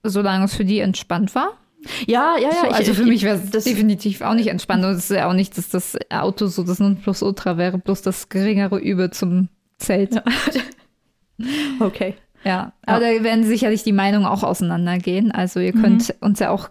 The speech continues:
Speaker 1: gerne mal mitteilen, wie ihr so zum Urlaub im Zelt steht.
Speaker 2: Ja, für Anregungen sind wir auf jeden Fall zu haben. Auf jeden Fall bist du dran mit der nächsten Frage, glaube ich.
Speaker 1: Ja, ähm, ja, ich mache auch mal noch mal mit Unterkünften weiter.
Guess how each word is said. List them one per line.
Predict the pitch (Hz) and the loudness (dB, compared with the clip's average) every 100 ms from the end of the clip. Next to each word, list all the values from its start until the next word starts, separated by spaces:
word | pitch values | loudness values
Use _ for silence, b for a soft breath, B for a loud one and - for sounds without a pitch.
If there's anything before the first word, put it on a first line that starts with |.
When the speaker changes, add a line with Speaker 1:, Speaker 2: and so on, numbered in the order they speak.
| - | -6
Speaker 1:
gerne | 196 185 | -2 0
mal | 190 | 2
mitteilen, | 185 185 - 175 175 180 | 2 -2 -2 -2 0 0
wie | 190 196 190 B B B | 0 0 0 B B B
ihr | - 262 | -2 0
so | 196 185 | 0 -2
zum | - - 180 180 151 | -2 -2 0 0 0
Urlaub | 220 208 185 | 0 2 0
im | - 190 | 0 -2
Zelt | - 190 180 - | -2 -2 -4 -4
steht. | - - - 170 - - - - _ _ _ _ | -8 -8 -6 -6 -6 -10 -16 -18 _ _ _ _
Speaker 2:
Ja, | 285 202 | -4 -4
für | 170 - | -4 -4
Anregungen | 196 202 208 214 | 0 2 2 2
sind | 214 | 2
wir | 214 | 2
auf | 196 196 | 0 -2
jeden | 202 | -2
Fall | 202 | -2
zu | 196 190 | -4 -2
haben. | 185 170 190 - _ _ _ _ _ _ | -2 -2 -4 -6 _ _ _ _ _ _
Auf | 208 | -2
jeden | 269 311 | -2 0
Fall | 277 | 0
bist | 269 - | -2 -2
du | |
dran | 247 269 | 0 2
mit | 269 | 2
der | 240 | 2
nächsten | 214 220 202 | 0 0 -2
Frage, | - 165 180 | -4 -6 -6
glaube | 180 175 185 | -6 -6 -6
ich. | - _ _ - | -8 _ _ -4
Speaker 1:
Ja, | 214 285 311 - 226 - _ - | -2 0 -2 -4 -6 -8 _ -4
ähm, | 285 294 294 302 277 B _ _ _ _ _ _ _ _ _ _ _ | -2 0 -2 -2 -4 B _ _ _ _ _ _ _ _ _ _ _
ja, | 208 | -4
ich | 214 | 0
mache | 233 226 | 0 0
auch | - | 0
mal | 220 | 0
noch | 190 208 | 0 -2
mal | 202 | -2
mit | 190 196 | -2 -4
Unterkünften | 202 196 - 208 - 180 | -4 -4 -4 -4 0 0
weiter. | 175 - | 0 -2